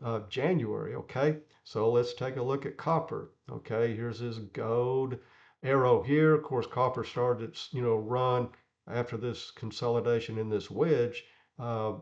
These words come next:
broke out here in November, you know, came back, retested, so on and so forth. But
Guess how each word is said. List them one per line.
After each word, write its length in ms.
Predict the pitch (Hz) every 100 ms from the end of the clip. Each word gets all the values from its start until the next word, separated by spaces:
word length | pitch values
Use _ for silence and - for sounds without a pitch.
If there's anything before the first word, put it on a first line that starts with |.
| -
broke 360 | 143 120 120
out 220 | 120 110 -
here 320 | 127 127 123
in 160 | 110
November, 840 | 107 101 92 214 196 120 113 113 -
you 100 | 156
know, 140 | 135 113
came 240 | 120 117
back, 260 | 120 113 113
retested, 640 | 107 107 113 104 - 110
so 220 | - 107
on 60 | 104
and 60 |
so 120 | 113
forth. 320 | 107 120 107 -
But 320 | 147 151 151